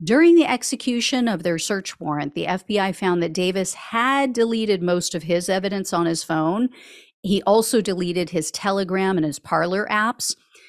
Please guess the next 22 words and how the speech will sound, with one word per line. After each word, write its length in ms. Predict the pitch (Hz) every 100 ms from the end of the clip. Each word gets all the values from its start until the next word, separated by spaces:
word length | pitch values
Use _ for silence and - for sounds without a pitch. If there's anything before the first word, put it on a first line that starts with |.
| _ -
Now, 100 | 180
luckily, 640 | 170 285 330 294 247 220
they 120 | 202
were 140 | 185 185
still 280 | - 247 208
able 240 | 170 170
to 80 | 160
retrieve 480 | 160 - 180 170 202
a 80 |
few 200 | 196 208
things 440 | 196 202 202 208 -
from 160 | 202
his 180 | 185 196
device, 500 | 190 180 180 185 - -
and 560 | 202 240 214 190 185 170 - _ _
they 180 | - 190
found 440 | 180 214 190 175 165
more 280 | 240 311
evidence 560 | 233 240 240 202 175 -
against 400 | 170 170 165 -
him 260 | 175 160 160
on 240 | 185 170